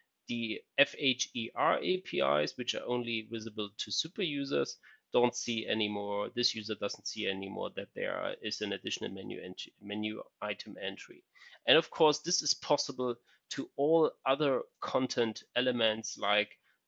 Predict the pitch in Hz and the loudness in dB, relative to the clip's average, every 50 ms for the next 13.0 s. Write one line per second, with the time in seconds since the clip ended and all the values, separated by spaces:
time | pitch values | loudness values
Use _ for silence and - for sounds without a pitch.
0 | - 117 110 110 113 117 117 113 110 - - - - 127 127 131 131 127 127 123 | -2 0 2 2 4 4 2 0 0 -2 -4 -4 -4 -4 -2 0 2 2 2 2
1 | 123 - - 110 113 113 113 113 110 107 - - - 113 - - - 120 117 113 | 2 2 0 -2 -2 -2 -4 -6 -6 -8 -6 -4 -4 -4 -4 -4 -4 0 0 0
2 | - - - - - - 113 110 - 110 113 - 113 113 107 113 113 110 - 135 | 0 -2 -6 -4 -2 -2 -2 -2 -2 -6 -8 -8 -8 -8 -6 -6 -6 -6 -6 -4
3 | 131 135 135 131 123 - _ - _ _ _ - - 123 123 - - 165 156 151 | -2 0 0 -2 -2 -6 _ -20 _ _ _ -2 -2 0 0 2 2 2 2 4
4 | 156 151 - - - - 135 123 120 117 120 120 127 139 156 151 143 - - - | 2 2 2 0 -2 -2 -2 -2 -2 -2 -2 0 4 4 4 4 4 0 -2 -2
5 | 127 127 123 - - _ - - _ _ - - - 120 113 117 127 127 120 123 | -2 -2 -4 -6 -10 _ -20 -20 _ _ -10 -6 -6 -4 -2 -2 -2 -2 0 -2
6 | 117 - - 117 117 117 110 107 - - - - _ - 117 110 - - - - | -4 -4 -6 -6 -6 -6 -4 -4 -4 -4 -4 -6 _ -8 -6 -4 -4 -6 -4 -2
7 | 107 107 107 - - - 107 - - - - 98 98 98 95 92 95 - - - | -2 -2 -2 -4 -4 -6 -6 -4 -4 -6 -8 -8 -10 -12 -12 -12 -12 -14 -12 -12
8 | - - - - _ _ _ _ _ _ _ _ _ - 110 110 110 110 107 110 | -10 -10 -10 -10 _ _ _ _ _ _ _ _ _ -4 -2 0 0 0 0 -2
9 | 107 - - - _ - - 123 127 135 156 180 170 139 - 131 131 - - 127 | -4 -8 -12 -16 _ -8 -2 2 6 8 10 10 10 8 6 2 2 2 2 2
10 | 120 117 113 110 - - - 107 104 - - - - - - - 131 131 131 135 | 2 4 2 0 0 -2 -2 -2 -2 -2 -4 -10 -10 -12 -12 -8 -6 -4 -4 -6
11 | 127 123 123 120 113 _ - - - _ _ _ _ _ 117 127 151 160 175 - | -6 -6 -8 -8 -8 _ -20 -20 -20 _ _ _ _ _ -4 -2 0 0 0 0
12 | - 135 135 127 - - 117 120 - 117 113 107 - - 110 - - 104 92 92 | -2 -4 -4 -4 0 2 0 2 0 -2 -8 -8 -8 -10 -12 -10 -8 -8 -8 -10